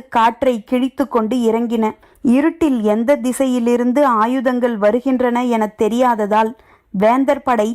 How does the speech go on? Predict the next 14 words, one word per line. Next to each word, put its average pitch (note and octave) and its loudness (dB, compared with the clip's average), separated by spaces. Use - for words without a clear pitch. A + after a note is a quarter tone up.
தற்காத்து C#4 -2
கொள்ள A#3 0
மிகவும் B3+ 0
திணறியது. A#3+ 0
மேலிருந்து C4 2
தாக்குபவர்களின் A3+ 0
வேகம் A3+ 0
எண்ணி C4 2
பார்க்க B3+ -2
முடியாதபடி A3+ -2
இருந்தது. A#3 -2
அம்புகளும் B3+ 0
ஈட்டிகளும் A#3+ 0
இறங்கினாலும் A3+ 0